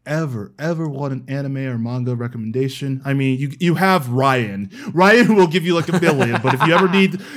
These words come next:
if you ever need something, I, I got a lot of good ones. If, especially if you're the kind who likes to either read on your phone or read legally a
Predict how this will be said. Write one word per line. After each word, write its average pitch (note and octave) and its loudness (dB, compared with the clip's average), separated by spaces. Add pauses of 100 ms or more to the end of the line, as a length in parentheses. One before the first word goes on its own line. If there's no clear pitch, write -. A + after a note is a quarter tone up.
if G3+ 2
you A#3 6
ever B3+ 0
need A3+ -2
something, F3+ 0
I, D#3 0
I - 2
got D#3 0
a C#3+ -2
lot C#3 0
of B2+ -4
good B2 -2
ones. A#2 -4
If, B2+ -4
especially D3 -2
if C3+ -6
you're C#3+ 0 (200)
the C3 0
kind C3+ 0
who C3 2
likes B2 -2
to C3 -6
either B2 -2
read C#3+ -2
on C#3+ -2
your C#3 -2
phone D3+ -2
or B2 2
read G3+ 0
legally D3 0 (320)
a D3 0